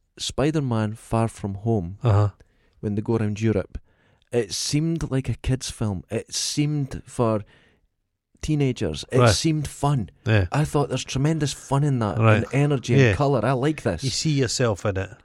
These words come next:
Speaker 1: But in the th-, last one, it's all po-faced and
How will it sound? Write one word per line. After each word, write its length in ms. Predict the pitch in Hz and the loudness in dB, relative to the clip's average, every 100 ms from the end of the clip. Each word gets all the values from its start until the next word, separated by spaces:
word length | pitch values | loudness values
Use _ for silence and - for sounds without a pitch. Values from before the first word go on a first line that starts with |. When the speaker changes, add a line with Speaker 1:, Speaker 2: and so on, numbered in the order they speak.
| _ | _
Speaker 1:
But 240 | 139 - - | -2 -2 -2
in 220 | 180 208 | 0 4
the 100 | 190 | 4
th-, 160 | 143 - | 2 -2
last 480 | 117 180 214 - - | -2 0 0 -4 -2
one, 300 | 95 101 123 _ _ _ | 0 -2 -6 _ _ _
it's 180 | - 123 | -8 -2
all 160 | 160 156 | 0 0
po-faced 880 | - - 151 - - 135 139 - - | -2 -2 -2 -2 0 2 0 -2 -6
and 380 | 107 110 110 | -4 -4 -6